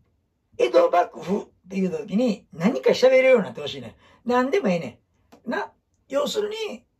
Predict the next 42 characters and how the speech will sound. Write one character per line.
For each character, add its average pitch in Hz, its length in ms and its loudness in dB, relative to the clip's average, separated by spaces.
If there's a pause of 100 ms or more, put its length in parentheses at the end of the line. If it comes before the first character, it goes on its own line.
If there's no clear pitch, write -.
(500)
こ - 80 -8
れ 277 40 -4
な 269 80 0
ん 190 40 -4
か 185 60 0
に - 60 -2
し-、 220 140 -2
あ、 - 360 2
こ 254 80 0
れ 277 60 2
ま 262 100 -2
た - 80 -4
言 156 80 -14
う 156 100 -10
わ。 - 160 -10 (240)
こ 226 120 2
れ 247 100 6
な。 254 240 -2 (2250)
え 151 300 -8
ー - 20 -20
と、 143 100 -12
誰 165 160 -6
や。 - 200 -6 (640)
え 143 640 -10
ー - 40 -20
っ - 80 -20
と、 139 280 -18 (580)
国 254 420 -10
春。 160 440 -4 (120)
え、 - 260 -8
国、 - 420 -14 (300)
え、 214 160 -8 (300)
忘 185 100 -6
れ 185 140 -6
た。 - 160 -20 (400)
浮 320 120 -6
世 294 280 6
絵 - 20 4
画 277 120 0
家 196 100 -2
の - 100 -12
さ、 - 340 -4